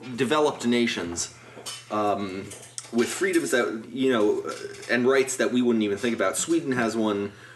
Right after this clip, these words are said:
uh, where you're allowed to traverse over private land, uh, and even, like, camp there overnight. Like, if you're hiking and, you know, you pass into someone's territory,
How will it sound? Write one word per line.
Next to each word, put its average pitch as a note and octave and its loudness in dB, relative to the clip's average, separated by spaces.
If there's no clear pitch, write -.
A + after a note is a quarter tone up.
uh, G#2+ 2
where A2+ 4
you're A#2 6
allowed C3 4
to A2+ 2
traverse C#3 0
over B2 2
private A2+ -2
land, F2+ -2
uh, G2 4
and A#2+ 2
even, C#3 2
like, A#2 0
camp - 2
there G2 4
overnight. G#2+ 0
Like, - -2
if F#2+ -2
you're G2 0
hiking A2 0
and, F#2 -8
you G#2 -4
know, F#2+ 0
you G2 -6
pass G2+ 0
into F#2+ -2
someone's F#2+ -6
territory, F#2 0